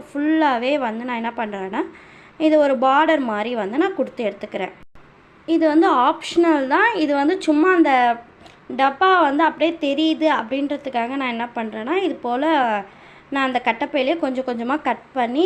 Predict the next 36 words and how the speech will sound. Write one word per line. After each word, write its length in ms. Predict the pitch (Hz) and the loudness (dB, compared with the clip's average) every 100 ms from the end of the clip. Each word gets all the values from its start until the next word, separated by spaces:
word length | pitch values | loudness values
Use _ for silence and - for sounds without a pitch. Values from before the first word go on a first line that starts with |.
| 392 | 2
நான் 160 | 254 226 | 0 -2
வந்து 180 | 262 254 | -6 -8
கொடுக்குறேன். 340 | 226 277 392 | -6 -2 0
உங்களுக்கு 300 | 339 262 240 247 | 2 0 -2 0
வேணும்னா 380 | 277 311 294 359 | 2 2 2 2
நீங்க 160 | 370 311 277 | 2 0 -4
கொடுக்கலாம், 380 | 269 339 427 339 | -4 -2 -2 -2
அப்படி 180 | 240 233 | -6 -6
இல்லைன்னா 280 | 247 240 311 370 | -6 -4 2 2
நீங்க 140 | 277 247 | 2 -4
விட்டுடலாம். 500 | 226 220 220 214 202 - - - _ _ - - - 302 | -8 -6 -4 -6 -10 -18 -20 -20 _ _ -20 -14 -8 -6
இப்போ 180 | - 294 | -2 -2
ஃபுல்லாகவே 560 | 294 330 359 370 330 302 339 | 0 0 2 2 2 2 2
இந்த 120 | 320 247 | 2 2
பாக்ஸ் 300 | 240 262 - - | 0 -2 -4 -10
ஃபுல்லாகவே 440 | 285 294 294 269 294 | -4 -2 -2 0 -2
நம்ம 140 | 285 - | -4 -4
கொடுத்து 240 | 262 262 262 | -8 -6 -8
முடிச்சாச்சு. 440 | 240 233 254 226 320 | -8 -8 -8 -6 2
இந்த 120 | 330 262 233 | 2 2 0
ஒயிட்ல 360 | 269 - 320 269 | -2 -2 -2 -2
வந்து 320 | 226 233 254 415 - - - - | -4 -6 -6 -6 -8 -18 -20 -6
அந்த 120 | 294 277 269 | -2 0 0
ரெட் 200 | 262 330 | 0 0
வந்து 140 | 285 349 | 2 2
நல்லாவே 320 | 277 254 254 302 | 0 -2 0 0
ஒரு 80 | 294 220 | 0 0
பார்டர் 360 | 220 247 277 240 | 0 0 0 -4
மாதிரி 160 | 233 254 | -4 -4
இருக்கு. 200 | 247 349 381 | -4 0 0
இதுல 180 | 269 247 | 0 -4
வந்து 160 | 220 269 339 | -4 0 2
நான் 180 | 320 240 | 2 0
ஒரு 140 | 220 220 | -4 -6
கிட்டத்தட்ட 560 | 240 240 233 226 220 381 415 - - - 285 | -8 -8 -6 -8 -2 -4 -4 -16 -20 -10 -2
ஒரு 140 | 277 | 0